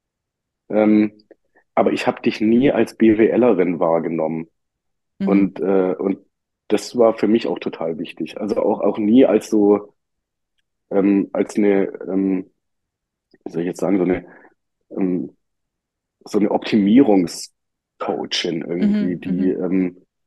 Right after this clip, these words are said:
Speaker 1: die sagt, "Ich verdopple dein Geld" oder sowas irgendwie. Also ich sag das jetzt
Speaker 2: <laughs>
Speaker 1: absichtlich so kritisch
Speaker 2: Ja,
Speaker 1: irgendwie,
Speaker 2: ja,
Speaker 1: sondern da
Speaker 2: total.
Speaker 1: ging es wirklich darum, irgendwie, wenn du, äh, d-, dass Erfolg erstmal daran zu bemessen ist, ob, ob man irgendwie auch authentisch ist bei dem, was man tut. Und da muss man erstmal mit sich selber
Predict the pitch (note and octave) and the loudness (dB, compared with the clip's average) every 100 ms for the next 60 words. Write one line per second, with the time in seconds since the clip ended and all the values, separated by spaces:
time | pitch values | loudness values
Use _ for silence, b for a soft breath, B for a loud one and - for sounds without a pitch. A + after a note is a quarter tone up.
0 | _ _ G2 F#2+ G#2 - - G#2 E2 - | _ _ -4 0 0 -2 -4 -4 -2 -4
1 | - - - - F#2 - - - - - | -4 -4 -4 -2 -4 -4 -6 -6 -6 -12
2 | - - E2 - F#3 F3+ F3 G3+ G#3 G#3 | -12 -12 -8 -4 -2 -2 0 2 4 2
3 | - G3 A#2 - - - - - - - | 2 2 4 2 0 -2 0 -2 -2 -6
4 | - - C3 - - G2 F#2+ G2+ G2+ G2+ | -4 -4 -2 -2 2 2 4 4 2 2
5 | G2 G2+ - - - C3+ C#3 C#3 B2 C3+ | 2 2 2 2 2 2 4 4 4 4
6 | B2 B2 B2 A2 A#2+ A#2 A2+ A2+ B B | 6 6 4 2 2 4 2 0 B B
7 | B B _ - G#2 - - A#2 A2 - | B B _ -4 -2 -2 -2 -2 0 -2
8 | - A#2 C#3 A2 C3 C3+ A#2 G#2+ G#2+ A#2 | 0 4 4 4 2 2 2 2 0 -2
9 | G#2 F#2+ G2+ A#2 C#3+ G#2+ B2 - G#2+ - | -2 2 0 2 0 0 -2 -4 -8 -8
10 | _ - G2 - G#2+ G#2 G2+ F#2+ - G2 | _ -14 -12 -4 0 0 0 -4 -6 -6
11 | - G#2 G2+ D3 - A#2 C3+ F#2+ - G#2 | -2 0 0 -2 -2 0 0 0 -2 -2
12 | F#2+ F#2 - F#2+ - C#3 C3+ G#2 F#2+ G2+ | 0 -2 -4 -6 -2 2 4 2 2 2
13 | G#2+ A2 G2+ A2 G#2 G2 G2 F#2+ G#2 C#3 | 2 0 0 0 0 -2 -4 2 4 4
14 | G#2+ | 2